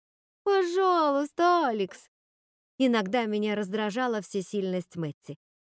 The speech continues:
Когда она чего-то хотела, то выглядела такой надеющейся,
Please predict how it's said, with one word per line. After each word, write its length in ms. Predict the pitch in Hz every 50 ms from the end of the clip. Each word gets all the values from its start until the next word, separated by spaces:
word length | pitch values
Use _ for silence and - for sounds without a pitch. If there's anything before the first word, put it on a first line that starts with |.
| _ _ _ _ _ _ _ _ _ _
Когда 340 | - 254 240 233 262 320 330
она 160 | 320 302 302
чего-то 320 | - - 285 294 294 -
хотела, 540 | 285 - 285 262 254 - 330 339 294 202 143 - _ _ _ _ _ _ _ _ _ _
то 140 | 277 285
выглядела 580 | 269 311 320 262 254 277 277 233 277 269 269 269
такой 380 | - - 277 - - 302 285 247
надеющейся, 1040 | 226 220 214 220 196 277 311 311 269 226 202 - - 185 160 170 - - 170 156